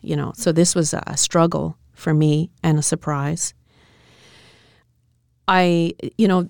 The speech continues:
gender equity advocate as an appointment is something that's fairly new in Canada. Um,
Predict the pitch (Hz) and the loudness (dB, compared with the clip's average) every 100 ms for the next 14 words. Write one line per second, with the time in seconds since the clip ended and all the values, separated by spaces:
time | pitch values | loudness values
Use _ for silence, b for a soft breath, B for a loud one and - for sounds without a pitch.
0 | - 185 190 208 208 190 202 208 180 170 | -8 -6 0 2 2 0 0 -4 -2 -4
1 | 170 - 165 190 185 - 170 151 147 147 | -4 -4 -2 -2 -4 -4 -4 -4 -4 -6
2 | - 208 214 - 147 139 - 175 170 - | -4 -2 -2 -2 -2 -4 -6 -8 -6 -4
3 | 165 - 151 147 147 - - 160 143 139 | -6 -4 -4 -2 -4 -8 -4 -4 -4 -4
4 | 156 165 143 180 208 214 151 143 - 143 | -2 -2 -2 -4 -6 -6 -4 -4 -4 -2
5 | 143 147 131 202 - 156 143 139 143 143 | -2 -2 -2 -4 -4 -4 -4 -4 -6 -8
6 | 160 | -14